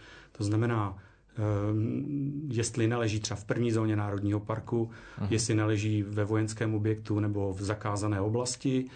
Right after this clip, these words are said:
Speaker 1: jestli není v konfliktu například, ehm,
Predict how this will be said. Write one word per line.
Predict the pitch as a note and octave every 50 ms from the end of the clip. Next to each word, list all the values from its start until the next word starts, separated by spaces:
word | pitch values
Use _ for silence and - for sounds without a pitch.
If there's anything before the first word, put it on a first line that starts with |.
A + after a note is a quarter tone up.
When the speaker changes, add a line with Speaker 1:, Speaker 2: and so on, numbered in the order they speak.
| - - - - - - -
Speaker 1:
jestli | A#2+ A#2 A2+ - C#3 A#2
není | B2 A#2+ A#2 A2+
v | - -
konfliktu | - A#2 A2+ - - A#2 A2+ A#2 - A#2 A2 A2+ A2 G#2+
například, | G#2+ G#2 G#2+ - A2 G#2+ - - G#2+ G2+ G2+ - - G#2+
ehm, | G#2+ G#2 G2 G2 G2+ F#2+ F#2+ G2 F#2+ G2 A2